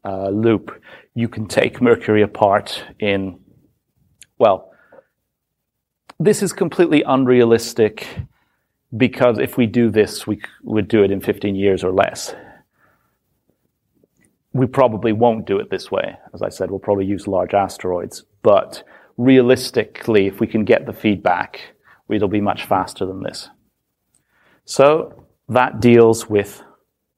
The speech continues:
getting the energy. Um, by the way, this made it into the Daily Mail, um,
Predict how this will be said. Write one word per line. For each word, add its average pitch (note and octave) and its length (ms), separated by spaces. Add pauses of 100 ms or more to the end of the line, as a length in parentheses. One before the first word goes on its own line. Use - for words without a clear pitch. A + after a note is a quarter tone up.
getting G2+ 240
the A2 120
energy. G#2 460 (680)
Um, F#2+ 600 (680)
by D3+ 140
the D3 80
way, C3 120
this D3 240
made C#3+ 220
it C3 100
into B2 260
the A2+ 100
Daily A2+ 360
Mail, B2+ 580 (460)
um, A2 500